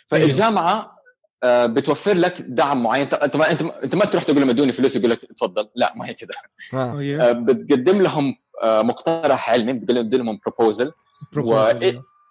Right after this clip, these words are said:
Speaker 1: وإذا هي من المجال اللي هم يبغوا يدعموا، بيدوك الفلوس. أيوه، عادي. آه، فممكن تقدم بعد كده للحكومة. فإحنا عندنا في السعودية عندنا، آه، كاكسس.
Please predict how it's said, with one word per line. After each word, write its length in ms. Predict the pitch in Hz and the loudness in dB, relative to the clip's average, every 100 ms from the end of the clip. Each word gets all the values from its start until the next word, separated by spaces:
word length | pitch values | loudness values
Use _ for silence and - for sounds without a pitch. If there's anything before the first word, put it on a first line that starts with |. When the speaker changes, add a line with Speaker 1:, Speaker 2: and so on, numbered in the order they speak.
| _ _ - | _ _ -2
Speaker 1:
وإذا 380 | 135 208 220 175 | 2 4 4 2
هي 340 | 156 185 160 | 4 4 6
من 300 | 131 135 143 | 4 2 0
المجال 680 | 139 123 120 123 156 170 165 | 0 0 0 0 0 2 2
اللي 120 | 131 | 0
هم 240 | 143 135 127 | -2 0 0
يبغوا 380 | 147 180 143 | 2 2 2
يدعموا، 420 | 127 98 110 127 190 _ | 2 0 -4 -6 -12 _
بيدوك 340 | 123 113 123 | -4 -2 -4
الفلوس. 260 | 107 90 76 _ _ 220 202 | -8 -14 -20 _ _ -20 -2
أيوه، 260 | 262 220 208 | 2 4 4
عادي. 280 | 185 - - - - _ _ - | 2 0 -4 -10 -20 _ _ 2
آه، 200 | 135 135 | 4 4
فممكن 1300 | 135 156 135 135 127 131 131 143 180 262 254 208 - | 0 0 2 4 4 4 0 -2 0 2 2 0 0
تقدم 440 | 156 185 165 147 | 2 2 2 0
بعد 280 | 160 156 - | 0 -2 -2
كده 280 | 180 170 160 | 0 2 2
للحكومة. 1000 | 143 156 135 127 147 - 160 98 - - | 2 2 0 -2 -4 0 2 2 -4 -4
فإحنا 340 | 135 - 147 | -4 -2 -4
عندنا 220 | 139 143 127 | -4 -4 -8
في 60 | |
السعودية 400 | 135 139 135 156 | -6 -2 0 0
عندنا، 680 | 127 135 127 120 107 101 101 | 0 0 0 0 0 0 -2
آه، 260 | 104 101 101 | -2 -2 -2
كاكسس. 680 | - 160 - - 80 - | -2 -4 -4 -10 -12 -14